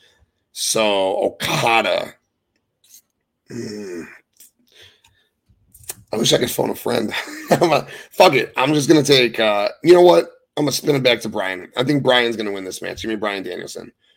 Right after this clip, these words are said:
Sorry for the long-windedness, well, long-windedness on that one. I really didn't think that one up, but give me, give me Bryan there because I think New Japan does win this match.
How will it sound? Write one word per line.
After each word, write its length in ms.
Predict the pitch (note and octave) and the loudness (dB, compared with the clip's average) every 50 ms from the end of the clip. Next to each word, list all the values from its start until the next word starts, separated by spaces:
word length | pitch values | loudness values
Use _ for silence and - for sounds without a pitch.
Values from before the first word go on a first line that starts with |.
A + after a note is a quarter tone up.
| _ _ | _ _
Sorry 320 | - - - A2+ G2+ G2 | -10 -6 -6 -6 -6 -6
for 80 | F2+ G#2 | -8 -8
the 80 | G2+ | -8
long-windedness, 640 | F#2+ G2 G2 F#2+ F#2+ F#2 F#2 F#2 F#2+ F#2 F#2+ F#2 - - _ | -8 -8 -8 -8 -8 -10 -10 -10 -12 -12 -14 -14 -14 -16 _
well, 240 | F#2+ F#2+ F#2+ - - | -10 -10 -6 -2 0
long-windedness 640 | G#2 G#2+ G#2 G#2 G#2 G#2 F#2+ G2 F#2 F#2 F2+ - | 0 0 0 0 -2 -4 -4 -6 -8 -10 -12 -12
on 60 | F#2+ F#2 | -12 -12
that 100 | F#2 F#2 | -12 -12
one. 100 | F#2 F#2 | -10 -10
I 40 | |
really 220 | F#2+ G2 G2 G2 F#2+ | -8 -6 -6 -6 -6
didn't 200 | F#2+ F#2 F2+ _ | -8 -10 -14 _
think 160 | - F#2+ F2+ | -14 -14 -12
that 100 | F#2 G2 | -12 -14
one 120 | G2 - | -12 -14
up, 80 | - - | -14 -14
but 160 | F#2+ G2 - | -14 -14 -8
give 100 | - C#3 | -6 -6
me, 60 | D3 | -4
give 180 | C#3 A#2+ C#3+ C#3+ | -4 -2 -2 -2
me 60 | C#3 | 0
Bryan 320 | A#2 A2+ B2 B2 A#2+ B2 B2+ | 0 2 2 2 4 2 2
there 240 | B2 A#2 A#2+ - _ _ - - - _ _ | 0 0 -2 -4 _ _ -20 -20 -20 _ _
because 300 | - B2+ - F3 D#3 D3+ | -12 -2 0 0 2 2
I 60 | D#3+ | 2
think 160 | C#3+ E3 E3+ F3 | 4 4 6 6
New 120 | E3+ E3 | 6 4
Japan 320 | C#3 E3 C#3 D3 D#3+ D#3 | 4 0 0 2 0 2
does 180 | D3+ D#3 D3+ C#3 | 2 0 0 2
win 220 | D#3+ D#3+ D3+ C3 | 0 0 0 -2
this 320 | A2+ C3 F#3+ A#3 A#3 - - | 4 6 6 6 6 2 -4
match. 340 | - - - - - - | -6 -8 -8 -8 -10 -14